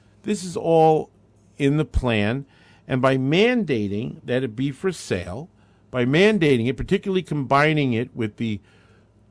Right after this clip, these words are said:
micro-stamping rule, which is the same idea, to mandate this for sale, okay? Not that you have to have it, but that dealers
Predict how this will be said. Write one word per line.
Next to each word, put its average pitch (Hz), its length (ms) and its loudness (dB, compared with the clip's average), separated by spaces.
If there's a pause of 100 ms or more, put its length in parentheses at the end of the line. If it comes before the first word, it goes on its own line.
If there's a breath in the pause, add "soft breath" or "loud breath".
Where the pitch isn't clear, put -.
(140)
micro-stamping 107 1400 2
rule, 82 340 -10 (280)
which 104 180 -6
is 123 140 -4
the 113 60 -6
same 139 360 0
idea, 135 440 0
to 107 100 -2
mandate 139 680 2
this 123 180 -8
for 135 160 -10
sale, 104 580 -4 (400 soft breath)
okay? 107 220 -4
Not 190 240 4
that 294 60 -4
you 294 100 2
have 285 160 4
to 294 140 4
have 302 280 6
it, 226 200 -2 (720 soft breath)
but 139 180 2
that 123 460 2
dealers 151 960 4